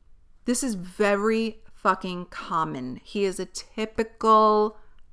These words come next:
man in this situation. It's so typical. This is not unique. This is not rare. This happens so extremely frequently. And I noticed those two things right away. I was like, "Oh, wow."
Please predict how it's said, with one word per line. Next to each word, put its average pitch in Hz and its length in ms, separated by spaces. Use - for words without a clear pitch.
man 170 600
in 170 240
this 170 140
situation. 147 520
It's - 140
so 214 720
typical. 180 360
This 170 180
is 180 120
not 170 280
unique. 226 560
This 175 160
is 165 120
not 160 240
rare. 220 400
This 254 180
happens 220 440
so 185 340
extremely 170 680
frequently. - 720
And 175 180
I 202 260
noticed 185 560
those 180 360
two 185 140
things 165 440
right 160 320
away. 139 240
I - 80
was 147 140
like, 147 260
"Oh, 165 380
wow." 143 500